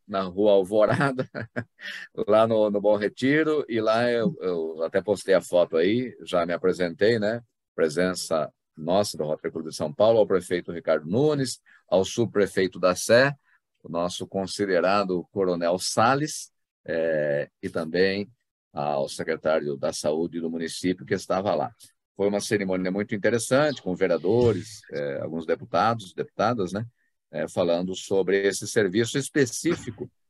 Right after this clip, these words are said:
para esse público, é, que já é atendido em vinte e três unidades ambulatoriais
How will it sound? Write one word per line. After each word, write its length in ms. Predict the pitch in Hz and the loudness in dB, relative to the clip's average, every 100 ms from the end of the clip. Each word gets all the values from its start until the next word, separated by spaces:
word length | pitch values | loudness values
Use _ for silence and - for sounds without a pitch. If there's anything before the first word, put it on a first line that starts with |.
| _ _ | _ _
para 680 | 90 90 92 92 95 95 92 - - | -4 -2 0 0 -2 -2 -6 -6 -4
esse 300 | 82 - 95 | -4 -4 -8
público, 640 | - 82 82 85 90 - 90 92 107 - _ _ - | -6 -6 -4 -2 -2 -2 -2 -2 -4 -8 _ _ -4
é, 520 | 78 73 71 69 - - | -2 0 0 -2 -6 -8
que 140 | 95 | -6
já 340 | 85 98 107 107 | -4 0 2 4
é 120 | 101 | 4
atendido 540 | 98 95 85 95 110 | 2 0 -2 -2 2
em 100 | 104 | 0
vinte 380 | 104 110 190 185 | 0 0 0 0
e 80 | 127 | -2
três 420 | 104 107 110 92 | 0 0 0 -2
unidades 600 | 117 113 87 92 92 95 | -4 0 0 0 -2 0
ambulatoriais 1120 | 139 151 120 90 85 107 92 85 92 117 - | 0 0 0 0 0 0 2 2 2 -2 -8